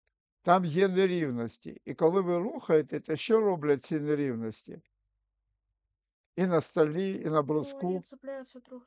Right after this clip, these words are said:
Speaker 2: за друга.
Speaker 1: Правильно, вони чіпляються одна за
Speaker 2: А
Speaker 1: одну.
Speaker 2: от якщо нанести масу, то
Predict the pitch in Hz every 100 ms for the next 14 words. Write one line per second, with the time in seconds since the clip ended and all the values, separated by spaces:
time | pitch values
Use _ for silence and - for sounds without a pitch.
0 | - 269 - 262 269 _ _ 233 240 214
1 | 190 190 185 190 - 185 180 160 143 113
2 | 143 131 143 123 139 117 113 110 262 269
3 | 294 311 - 277 269 269 269 _ 269 262
4 | 302 - 254 240 240 240 247